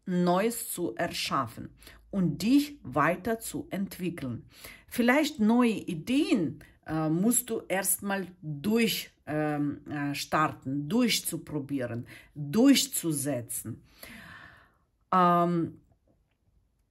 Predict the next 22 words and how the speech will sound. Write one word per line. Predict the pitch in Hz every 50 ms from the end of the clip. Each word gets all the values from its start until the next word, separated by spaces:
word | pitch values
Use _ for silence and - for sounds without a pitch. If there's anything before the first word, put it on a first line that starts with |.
| _ - - -
die | 233 190 165 220
Botschaft | 180 175 233 320 359 339 - 349 339 349 -
deines | 240 240 247 254 262 247 -
Engels. | - - 151 147 143 131 117 113 95 - - - - - _ - -
Sei | - 160 151 160 196 196 254 330 370 330 - - -
neugierig, | 170 170 170 165 165 160 156 147 143 131 151 165 160 208 - - - - _ _ _ _ _ _ _ -
sch-, | - - - - - - - - 190 - - - _
schärfe | - - - - 240 233 226 254 294 311 - - 320 302 294 - -
den | 156 156 160 151 156 156 156
Blick | 160 175 175 180 226 254 269 - - - _ _ _ -
für | - - 143
die | 127 135 156 180 202 165 - -
Dinge | 160 156 165 156 175 208 226 254 269 302 320 - - _ _ _ _ _ _ _
in | - 202 196 175 143
deinem | - 147 131 156 175 190 196 196 185 165
Leben | 151 151 143 131 117 120 107 123 151 - - - - - - -
und | - 262 294 294 294
lass | 262 254 226 220 262 269 262 - -
dich | 214 202 196 - -
davon | 202 175 175 - 170 160 143 - - -
immer | 233 254 269 285 277 285 254 214
wieder | 180 175 175 180 165 190 196 196